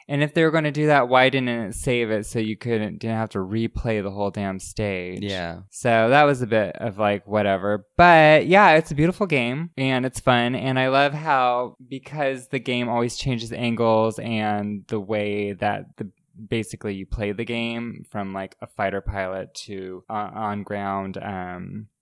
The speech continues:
Speaker 1: like, hand-to-hand combat, it's, it makes it feel like it's a bunch of mini games in one game. So
Speaker 2: It
Speaker 1: I like
Speaker 2: does,
Speaker 1: that.
Speaker 2: it does have a lot of variety, which the previous
Speaker 1: Variety.
Speaker 2: Nier
Speaker 1: That's the word.
Speaker 2: Yeah, the previous, the previous
Speaker 1: <laughs>
Speaker 2: Nier sampled all of the genres.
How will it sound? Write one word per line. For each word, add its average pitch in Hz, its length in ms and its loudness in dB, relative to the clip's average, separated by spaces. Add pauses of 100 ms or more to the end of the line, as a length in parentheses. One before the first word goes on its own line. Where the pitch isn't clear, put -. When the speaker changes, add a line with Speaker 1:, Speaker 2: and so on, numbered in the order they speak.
(160)
Speaker 1:
like, 104 200 -6
hand-to-hand 107 840 -4
combat, 117 600 -2
it's, - 400 -10
it 139 100 -6
makes 170 240 -6
it 139 100 -10
feel 135 140 -2
like 117 160 -2
it's 117 140 -10
a - 20 -16
bunch 113 220 -6
of 98 80 -8
mini 104 260 -4
games 92 400 -12
in 101 100 -8
one 95 200 -8
game. 98 280 -6
So 104 160 -6 (320)
Speaker 2:
It 127 60 -4
Speaker 1:
I 143 60 4
like 143 100 6
Speaker 2:
does, 120 80 -4
Speaker 1:
that. 101 260 -4
Speaker 2:
it 117 100 -6
does 123 180 -6
have 127 80 -8
a 113 40 -6
lot 107 260 -4
of 101 40 -6
variety, 90 480 -6
which - 280 -12
the 110 120 -12
previous 113 320 -2
Speaker 1:
Variety. 107 220 0
Speaker 2:
Nier 92 360 -8
Speaker 1:
That's 95 300 -12
the 110 100 -14
word. 117 280 -10 (180)
Speaker 2:
Yeah, 117 120 -8
the 98 80 -14
previous, 151 320 2
the 202 200 2
previous 160 340 4
Speaker 1:
<laughs> - 20 -8
Speaker 2:
Nier 131 560 -2
sampled 127 540 2 (120)
all 196 240 -6
of 135 160 -16
the 107 100 -10
genres. 82 640 -10